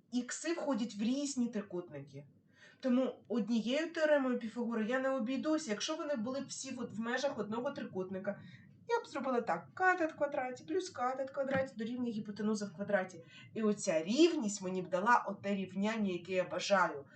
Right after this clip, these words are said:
щоб воно було. І з нього я розв'язала б і знайшла ікс. Ну, у мене тут проблемка, у мене два різних трикутника. Що ж робити в цьому випадку? Два то трикутника різні, але їх поєднує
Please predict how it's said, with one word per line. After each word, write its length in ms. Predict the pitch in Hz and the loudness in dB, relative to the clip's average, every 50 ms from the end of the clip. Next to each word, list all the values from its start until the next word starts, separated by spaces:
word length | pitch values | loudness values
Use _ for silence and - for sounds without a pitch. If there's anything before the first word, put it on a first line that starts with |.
| - - - | -20 -18 -14
щоб 200 | - - 185 165 | -12 -10 -8 -6
воно 220 | 180 185 190 175 | -4 -2 -2 -2
було. 520 | 175 170 170 175 208 277 403 415 415 - - - - - - - - - _ - | -2 -2 0 4 6 6 6 6 4 -2 -16 -20 -20 -20 -20 -20 -20 -20 _ -8
І 220 | 240 240 233 214 - - - | -4 -2 -2 -2 -4 -4 -4
з 140 | 220 - 240 | -4 -4 -2
нього 280 | 254 294 359 - 359 | 0 0 0 2 2
я 160 | 311 254 240 208 | 0 0 0 -2
розв'язала 540 | - 202 190 202 202 202 208 214 277 339 | -2 0 0 0 4 6 6 6 6 4
б 100 | 370 - - | 0 -4 -6
і 40 | 214 | -6
знайшла 380 | 208 196 190 208 - - 233 226 | -2 -2 0 0 -2 -2 -2 -4
ікс. 520 | - - 190 185 - - - - - - - _ _ _ _ _ _ _ | -4 -4 -8 -8 -8 -10 -12 -14 -14 -16 -18 _ _ _ _ _ _ _
Ну, 320 | 269 277 320 392 403 381 359 359 | -8 -6 -2 -2 -2 -2 -4 -6
у 80 | 311 269 | -6 -4
мене 240 | 262 262 269 269 262 | -2 -2 -2 -2 -4
тут 140 | 262 247 - | -6 -8 -10
проблемка, 540 | 226 220 208 226 226 220 208 196 196 - | -8 -6 -4 0 2 2 2 0 -2 -4
у 100 | - - | -4 -2
мене 200 | 208 214 208 202 | 0 2 2 2
два 240 | 202 190 196 196 190 | 0 2 2 2 2
різних 400 | 185 196 214 214 - 196 202 - | 2 0 -2 -4 -4 -6 -8 -10
трикутника. 720 | - - - - - 165 160 - - - - - - - - - _ | -10 -16 -18 -18 -16 -18 -18 -18 -20 -20 -20 -20 -20 -20 -20 -20 _
Що 320 | - - - - 349 403 | -10 -8 -6 -2 0 0
ж 180 | 415 392 359 320 | -2 0 -2 -2
робити 260 | 240 262 269 262 247 | -2 -2 -2 -2 -4
в 60 | 220 | -10
цьому 320 | - - - 226 208 180 170 | -10 -8 -6 -4 -4 -4 -6
випадку? 540 | 170 170 - - - - - - - - - - - - - - - - - - - | -10 -12 -14 -14 -18 -20 -20 -18 -18 -18 -18 -20 -20 -20 -20 -20 -20 -20 -20 -20 -16
Два 240 | - 190 196 220 285 | -8 0 2 4 4
то 140 | 294 - 392 | 4 0 -4
трикутника 640 | - - 302 277 - 175 180 - 220 220 - 285 294 | -6 -8 -10 -12 -10 -12 -10 -8 -8 -6 -6 -6 -6
різні, 420 | 302 262 202 202 - 196 170 - - | -4 -4 -4 -4 -6 -8 -10 -10 -10
але 240 | - 185 175 165 165 | -10 -8 -8 -8 -8
їх 280 | 160 180 233 - - | -8 -8 -10 -10 -8
поєднує 680 | - 208 202 196 190 185 170 160 170 170 160 156 147 - | -6 -6 -6 -4 -6 -8 -8 -8 -8 -8 -8 -8 -10 -12